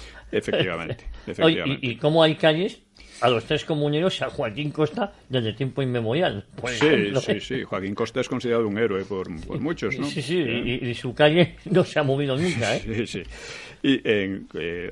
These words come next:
Speaker 1: el propio Azaña, en otro discurso, Tres generaciones del Ateneo, en vísperas de la República,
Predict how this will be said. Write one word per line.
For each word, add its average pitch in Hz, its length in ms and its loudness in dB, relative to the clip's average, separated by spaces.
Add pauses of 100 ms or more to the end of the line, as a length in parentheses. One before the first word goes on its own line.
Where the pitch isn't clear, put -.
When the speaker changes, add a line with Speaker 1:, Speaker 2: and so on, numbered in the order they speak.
Speaker 1:
el 85 100 -6
propio 104 300 -2
Azaña, 120 500 0
en 92 240 -2
otro 95 480 -4
discurso, 117 680 -4
Tres - 220 -10
generaciones 92 480 -10
del 95 120 -8
Ateneo, 104 420 -4
en 85 100 -8
vísperas 90 540 -8
de 92 80 -10
la 95 100 -8
República, 117 640 -4